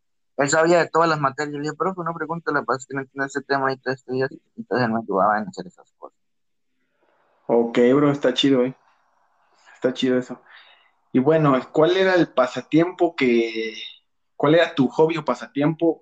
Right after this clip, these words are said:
Speaker 2: en ese entonces? Por ejemplo, yo, como te comento, a veces cuando salía de la escuela, pues, me ponía a jugar fútbol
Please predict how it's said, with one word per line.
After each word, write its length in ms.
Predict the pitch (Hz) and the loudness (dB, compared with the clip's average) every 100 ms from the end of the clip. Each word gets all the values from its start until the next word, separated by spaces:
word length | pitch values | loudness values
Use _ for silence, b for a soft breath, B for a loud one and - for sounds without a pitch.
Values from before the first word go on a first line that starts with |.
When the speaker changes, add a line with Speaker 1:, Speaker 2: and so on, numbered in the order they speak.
| 131 | -2
Speaker 2:
en 120 | 123 | 0
ese 160 | 135 139 | 0 2
entonces? 500 | 120 127 127 127 - | 2 2 -2 -6 -4
Por 140 | 117 117 | 0 0
ejemplo, 380 | 147 151 - | 0 0 2
yo, 180 | 135 156 | 2 2
como 200 | 160 143 | 2 -2
te 120 | - | -4
comento, 520 | - 117 139 151 170 _ b b b - | -4 -2 0 -2 -6 _ b b b -6
a 100 | 117 | -2
veces 460 | 131 151 143 - _ - | 0 0 -2 -6 _ -6
cuando 280 | 117 117 113 | -2 -2 -2
salía 360 | 127 120 135 | -2 2 2
de 120 | 139 135 | 2 0
la 400 | 117 107 104 104 104 | 0 -2 -6 -10 -10
escuela, 580 | - - 147 156 165 - | -8 0 4 4 4 2
pues, 480 | 120 - - _ _ _ _ | -2 -2 -20 _ _ _ _
me 140 | 123 120 | -2 0
ponía 240 | 123 135 | 4 4
a 40 | 139 | 4
jugar 240 | 147 131 | 2 2
fútbol 500 | - 139 165 196 - | -2 0 2 2 -2